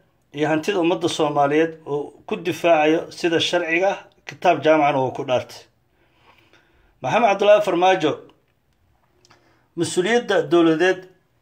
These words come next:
een, hadday tahay mid, een, macnaha, een, sharci ah oo sidii loogu talagalay ku socotana waa sidii la rabay. Hadday tahay, een, dowlad, een,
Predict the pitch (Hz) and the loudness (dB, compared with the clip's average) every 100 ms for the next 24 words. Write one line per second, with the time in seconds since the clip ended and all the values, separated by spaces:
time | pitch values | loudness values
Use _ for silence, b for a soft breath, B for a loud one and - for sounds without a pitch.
0 | _ _ - 156 156 147 160 202 185 175 | _ _ -6 -2 0 -2 -2 -2 0 2
1 | 160 165 196 - - 151 147 147 151 170 | 4 2 -2 -8 -6 -2 -2 0 2 2
2 | 156 147 143 143 139 131 - - - 190 | 4 2 2 0 0 -6 -12 -10 -2 -2
3 | 165 165 165 175 147 - 147 147 143 139 | -2 -4 -2 -2 -2 -10 -4 -2 -2 -4
4 | 117 180 180 170 160 180 180 156 151 151 | -8 -8 -2 2 2 2 0 0 0 -2
5 | 175 175 143 - 151 135 - b b b | -2 -2 -2 -2 -2 -2 -6 b b b
6 | b 139 143 185 175 147 139 123 - b | b -4 -2 0 0 2 0 -6 -10 b
7 | b b b b 143 156 190 - 165 165 | b b b b -4 0 -2 2 2 2
8 | 160 120 151 151 151 147 143 151 180 175 | 0 -4 -4 -2 0 0 0 2 2 -2
9 | - _ _ _ - 147 147 143 | -8 _ _ _ -6 -2 0 0